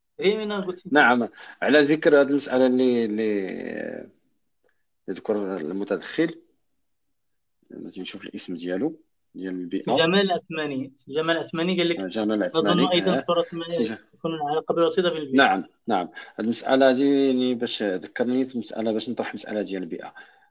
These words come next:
Speaker 2: هناك ترابط بين التراث والبيئة. البيئة السليمة تنتج تراثاً سليماً.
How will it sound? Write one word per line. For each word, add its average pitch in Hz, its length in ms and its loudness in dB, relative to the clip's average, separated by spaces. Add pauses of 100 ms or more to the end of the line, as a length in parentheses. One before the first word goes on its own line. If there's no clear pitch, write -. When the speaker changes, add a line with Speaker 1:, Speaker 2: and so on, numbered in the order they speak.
(340)
Speaker 2:
هناك 131 320 0
ترابط 139 580 4
بين 127 240 2
التراث 131 720 0
والبيئة. 110 460 -4 (1000)
البيئة 123 300 2
السليمة 139 440 4
تنتج 127 440 -4
تراثاً 123 420 2
سليماً. 101 500 -4